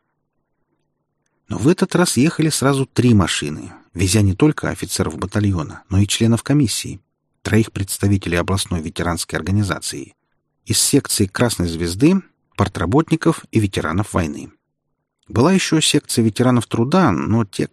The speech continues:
как-то не позвали своих коллег по ветеранской организации на праздник, который устраивал Донецкий металлургический завод.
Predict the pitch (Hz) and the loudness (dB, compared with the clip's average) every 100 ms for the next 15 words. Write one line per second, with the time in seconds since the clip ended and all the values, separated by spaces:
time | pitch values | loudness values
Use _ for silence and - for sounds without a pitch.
0 | _ - 208 - 143 147 - 147 170 185 | _ -2 -2 0 2 4 2 2 4 2
1 | 139 135 131 - 131 143 135 104 107 - | 2 0 0 0 0 2 2 0 0 2
2 | 135 127 - 113 110 123 120 123 - - | 2 0 0 0 4 4 4 2 0 0
3 | 101 - 113 - 117 101 98 - - 98 | 0 2 0 2 2 2 0 -2 -6 -2
4 | 101 101 101 - 107 92 92 101 104 92 | 2 0 0 0 2 2 0 2 2 2
5 | - 95 95 - 104 101 104 - - - | -2 -2 -2 0 0 0 -2 -4 -6 -4
6 | 117 147 208 - | 0 2 2 -2